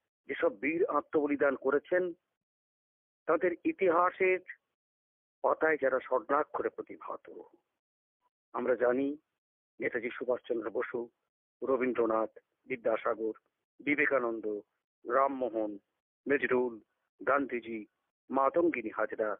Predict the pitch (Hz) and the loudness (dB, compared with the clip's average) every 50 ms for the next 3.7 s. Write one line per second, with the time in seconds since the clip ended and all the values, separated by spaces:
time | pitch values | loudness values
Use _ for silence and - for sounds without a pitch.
0 | _ _ _ - 127 143 147 131 120 110 104 95 120 127 123 135 123 113 107 92 | _ _ _ -4 0 2 2 2 2 2 4 4 4 4 4 4 2 2 0 -4
1 | - 127 131 135 131 127 123 - - _ _ _ _ _ _ _ _ - 120 127 | -4 -2 0 2 2 0 0 -4 -12 _ _ _ _ _ _ _ _ -2 -2 -2
2 | 127 - - 147 135 - - - 123 120 123 - _ _ _ _ _ _ _ _ | -2 0 0 0 0 0 2 2 2 2 0 -4 _ _ _ _ _ _ _ _
3 | _ - 120 117 117 143 143 131 135 - - 127 120 117 | _ -2 -2 2 2 2 2 2 0 -2 -2 -2 -2 -2